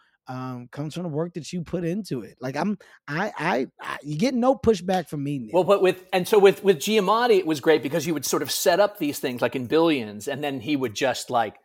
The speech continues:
Speaker 2: I mean, he's such a good actor. Also, he's so precise, and so, but also kind of explosive emotionally. Like, he's, like, boom, going off in this way, which isn't out of, some people
Speaker 1: Mm-hmm.
Speaker 2: are like, you're like, "Whoa, where'd they just <laughs> go?"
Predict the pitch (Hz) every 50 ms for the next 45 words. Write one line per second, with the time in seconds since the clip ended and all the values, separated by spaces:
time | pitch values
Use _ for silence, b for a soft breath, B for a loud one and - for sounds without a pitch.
0 | _ _ _ _ - 117 127 131 117 98 - _ _ _ _ 147 165 165 143 -
1 | - - 165 151 147 - 139 110 123 123 117 120 123 123 123 - - 127 - -
2 | 147 151 151 - 135 123 113 - - 147 - - - 113 - - - 143 147 143
3 | - - 123 - 143 143 139 B B B - 175 170 202 226 - - 196 160 139
4 | - 175 156 139 127 127 - - - - - 156 170 180 175 170 - 165 147 131
5 | 135 131 139 170 190 170 - - 156 127 117 101 92 110 123 113 b b b b
6 | b - 160 135 131 135 131 117 110 101 95 - _ _ _ _ _ _ - -
7 | 214 214 190 165 147 127 117 147 147 151 156 147 147 151 151 135 - - 131 131
8 | 151 185 175 - 175 160 120 101 B B B - 151 - - - 220 233 247 214
9 | 233 208 - - - - 165 185 196 180 180 156 131 127 - _ _ _ _ _
10 | - - 240 254 - - 165 - - 151 143 135 135 131 127 127 120 113 - _
11 | _ _ _ 139 139 131 120 110 131 165 208 - 196 214 196 202 226 226 190 214
12 | 208 196 175 202 - - - - - - - - 605 - - 262 - 277 240